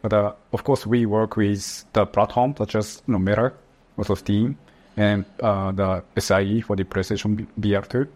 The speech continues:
But, uh, of course, we need their support.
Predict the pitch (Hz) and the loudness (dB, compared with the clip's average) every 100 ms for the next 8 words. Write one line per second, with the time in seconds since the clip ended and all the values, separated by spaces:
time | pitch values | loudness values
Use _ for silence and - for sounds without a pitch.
0 | _ - - - - 113 110 104 104 - | _ -20 -20 -20 -4 0 4 4 2 0
1 | - - 123 156 127 - 131 123 135 113 | -8 -4 -2 0 0 0 -2 0 -2 0
2 | 117 135 131 110 101 - - 87 - | 2 2 2 2 0 -2 -4 -2 -2